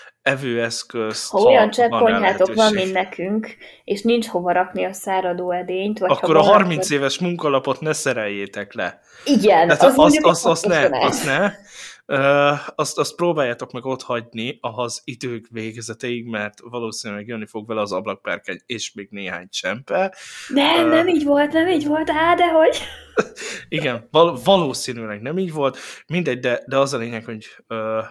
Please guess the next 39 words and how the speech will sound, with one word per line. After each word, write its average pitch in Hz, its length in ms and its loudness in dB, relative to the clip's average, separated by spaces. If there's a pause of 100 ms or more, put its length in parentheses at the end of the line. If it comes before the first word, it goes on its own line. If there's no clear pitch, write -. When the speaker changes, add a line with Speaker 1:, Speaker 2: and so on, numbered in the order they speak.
(220)
Speaker 1:
hogy 110 200 -12
a 104 220 -8
mosogatógép 104 720 -14
egy 90 100 -20
csodálatos - 880 -12 (520)
közjószág. - 920 -12 (360)
Speaker 2:
Legalább 214 440 4
most 202 280 -4
már 196 180 0
akkor 196 340 0
van 202 200 2
hely 185 280 -4
főzni, 208 720 0
mi 196 320 -2
az, 185 180 0
nem 214 200 2
kell 180 200 -4
azon 185 260 -2
logisztikázni, 185 720 -4
hogy 170 120 0
akkor 180 260 -4
melyik 180 300 -2
edényt 180 300 -6
hányszor 196 560 -4
és 185 140 -12
hova 220 220 0
tárjuk 185 420 -4
ki, 180 140 -4
amíg 180 300 -4
a 180 460 0
tűzhelyen 196 480 -4
föl - 240 -4
kettő 208 380 -2
dolog, 175 300 0
a - 120 0
pult 175 240 -2
tele 185 220 -4
van 185 220 -8
összetevőkkel, 196 920 -4